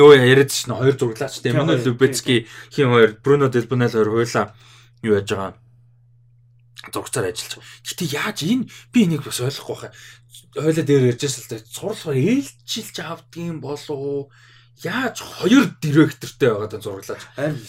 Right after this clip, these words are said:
Speaker 1: Яаж ч хоёр амар лежендэр
Speaker 2: Тийм.
Speaker 1: баг юм. Яаж ажилтдаг юм бол?
Speaker 2: Хамт явж байгаа л тэгэл.
Speaker 1: Сонирхолтой
Speaker 2: Ярил
Speaker 1: юм,
Speaker 2: наад
Speaker 1: тий.
Speaker 2: чи ингэхүү гэл.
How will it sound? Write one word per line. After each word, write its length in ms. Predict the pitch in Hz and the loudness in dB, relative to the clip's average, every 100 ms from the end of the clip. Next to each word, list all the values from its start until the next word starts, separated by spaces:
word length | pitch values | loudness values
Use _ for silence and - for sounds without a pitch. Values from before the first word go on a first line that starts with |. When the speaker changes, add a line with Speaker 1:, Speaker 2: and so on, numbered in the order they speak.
| - | -4
Speaker 1:
Яаж 160 | 170 202 | 0 2
ч 80 | - | 2
хоёр 220 | - 226 175 | 6 8 8
амар 160 | 170 | 6
лежендэр 380 | 139 151 139 139 127 | 2 -2 2 2 2
Speaker 2:
Тийм. 80 | |
Speaker 1:
баг 140 | 120 123 | 0 -2
юм. 120 | 120 - - - - | -4 -8 -20 -20 -6
Яаж 280 | 151 254 320 - | 0 2 2 0
ажилтдаг 320 | - 127 123 | -2 -6 -6
юм 100 | 117 | -2
бол? 140 | 110 | -4
Speaker 2:
Хамт 380 | - - 226 254 | -4 -4 -4 -2
явж 240 | 175 151 - | -2 -2 -4
байгаа 280 | 139 117 113 | -8 -6 -8
л 80 | - | -12
тэгэл. 280 | 92 87 - _ _ | -16 -16 -20 _ _
Speaker 1:
Сонирхолтой 640 | - - 147 143 - 131 | -14 -8 -6 -6 -4 2
Speaker 2:
Ярил 300 | 233 208 151 | 8 10 8
Speaker 1:
юм, 40 | 131 | 2
Speaker 2:
наад 120 | 151 | 2
Speaker 1:
тий. 220 | 135 156 | 4 4
Speaker 2:
чи 100 | 170 131 | 2 -4
ингэхүү 360 | 120 - 135 113 | -10 -8 -6 -4
гэл. 200 | 104 | -6